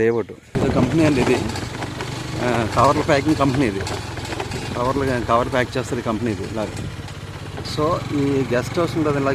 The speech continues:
గెస్ట్ హౌస్ ఇది కూడా సేల్ ఉందండి. ఇది నాలుగు వందల గజాలు ఈ గెస్ట్ హౌస్ ఇలా. గెస్ట్ హౌస్ నాలుగు వందల గజాలు. ఇది గజం టోటల్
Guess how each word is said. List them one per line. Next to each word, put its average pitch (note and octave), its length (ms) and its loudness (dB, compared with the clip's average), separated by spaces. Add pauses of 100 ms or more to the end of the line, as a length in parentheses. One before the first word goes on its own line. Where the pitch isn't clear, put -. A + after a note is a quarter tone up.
గెస్ట్ A#2+ 180 0
హౌస్ C#3 180 0
ఇది C#3+ 140 2
కూడా D3 180 6
సేల్ C#3 220 6
ఉందండి. C3 300 2 (1200)
ఇది D3 100 4 (180)
నాలుగు C3+ 260 6
వందల C#3 160 2 (100)
గజాలు B2+ 380 4 (460)
ఈ A#2 100 -4
గెస్ట్ B2 180 2
హౌస్ C3+ 180 2
ఇలా. B2 100 4 (1400)
గెస్ట్ A2 200 -4
హౌస్ D3 200 0
నాలుగు B2+ 160 4
వందల B2 220 0
గజాలు. C3+ 340 2 (680)
ఇది C3 160 0
గజం C#3+ 260 4 (320)
టోటల్ C#3 320 4